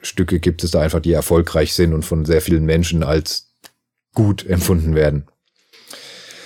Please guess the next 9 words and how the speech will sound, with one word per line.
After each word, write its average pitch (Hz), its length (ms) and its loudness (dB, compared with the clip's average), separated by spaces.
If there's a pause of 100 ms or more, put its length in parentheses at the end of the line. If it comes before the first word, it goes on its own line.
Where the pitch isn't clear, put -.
(1200)
Es 107 160 2
ist 123 140 2
außerdem 139 380 4
so, 135 120 4
dass 139 140 2
unser 120 300 2
Hörsinn 143 680 4
von 117 160 0
unseren 113 480 2